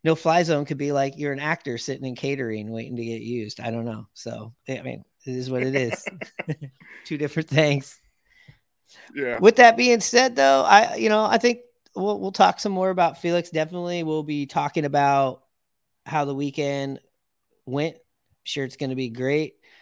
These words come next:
Speaker 1: Uh, well, <laughs> it's kinda also crazy. Baltimore was the last team that he ever put a uniform on, didn't throw a pitch in the season,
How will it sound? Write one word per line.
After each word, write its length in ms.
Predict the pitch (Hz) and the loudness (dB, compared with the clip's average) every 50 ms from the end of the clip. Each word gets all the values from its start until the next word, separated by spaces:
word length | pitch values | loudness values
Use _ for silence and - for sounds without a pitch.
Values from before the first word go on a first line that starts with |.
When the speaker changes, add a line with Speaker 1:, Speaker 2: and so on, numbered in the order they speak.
| _ _ - | _ _ -14
Speaker 1:
Uh, 540 | - 117 113 113 110 110 110 110 110 110 110 - - _ _ _ - | -8 -6 -4 -4 -2 -2 -4 -4 -4 -6 -8 -10 -16 _ _ _ -4
well, 220 | 117 151 143 - - | -2 0 0 -2 -2
<laughs> 80 | - - | -8 -12
it's 160 | 185 - - | -14 -10 -4
kinda 240 | - 175 156 156 151 | -2 0 2 2 2
also 320 | 139 139 143 - - 147 | 2 2 2 0 -2 -2
crazy. 340 | 127 - 147 139 143 160 165 | 0 0 0 0 2 0 -2
Baltimore 560 | 143 131 131 135 139 139 165 147 143 139 143 | -2 0 2 2 2 0 0 0 2 2 2
was 140 | 139 131 - | 2 0 0
the 60 | 127 | 0
last 340 | 123 131 131 139 - - - | 2 4 4 4 2 0 -4
team 220 | - 147 143 143 | -2 -2 0 0
that 120 | 143 135 123 | 0 0 0
he 120 | 127 131 | 0 -2
ever 160 | 131 127 123 | -2 -2 -4
put 180 | 113 - 135 120 | -6 -6 -6 -4
a 40 | 113 | -4
uniform 540 | 113 123 127 127 131 - - 135 135 135 135 | -4 -4 -4 -6 -6 -8 -6 -6 -6 -4 -4
on, 160 | 135 135 127 | -6 -4 -4
didn't 300 | 127 123 120 120 127 - | -6 -6 -6 -8 -12 -12
throw 320 | - 135 131 131 131 123 | -8 -4 -2 0 0 -2
a 80 | 120 - | -4 -6
pitch 300 | _ - 135 127 - - | _ -10 -10 -8 -10 -12
in 220 | - 131 127 123 | -10 -10 -10 -10
the 80 | 120 120 | -10 -10
season, 460 | - 139 139 139 135 143 143 143 | -10 -8 -6 -6 -6 -6 -6 -8